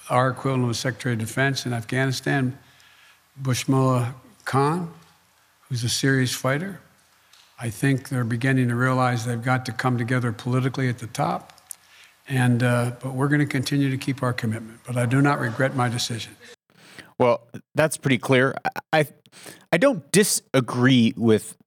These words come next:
Speaker 2: President Biden here that the people, the Afghani people, they need to come together and decide to fight for their nation. There, there's some things that are problematic. In the beginning, the question was, it's very clear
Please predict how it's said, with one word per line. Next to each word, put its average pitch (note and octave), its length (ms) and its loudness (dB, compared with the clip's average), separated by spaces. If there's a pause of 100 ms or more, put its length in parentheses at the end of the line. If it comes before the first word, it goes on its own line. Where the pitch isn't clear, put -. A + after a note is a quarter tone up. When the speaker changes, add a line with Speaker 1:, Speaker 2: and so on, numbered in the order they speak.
Speaker 2:
President G#2+ 420 0
Biden G#2 360 2
here A2 220 4
that - 320 0 (880)
the D3 100 2
people, C3 600 2 (560)
the B2+ 80 4
Afghani D3+ 460 2
people, G#2+ 480 2 (680)
they C#3+ 180 2
need E3+ 200 0
to C3+ 100 -2
come C3 220 0
together G#2 480 0 (500)
and B2 100 2
decide A#2+ 320 2
to B2+ 80 -4
fight A#2 560 -4 (260)
for A#2 340 2
their A#2 140 2
nation. A#2+ 520 2
There, D3 120 2 (300)
there's C3 200 2
some C3+ 160 2
things B2+ 240 0
that A2+ 100 4
are G#2+ 40 4
problematic. G#2+ 640 0
In A#2+ 80 2
the A2 80 2
beginning, C3+ 460 2
the - 80 -8
question E3+ 520 0
was, F#2+ 300 2 (460)
it's C#3 180 0
very A#2+ 280 0
clear - 500 0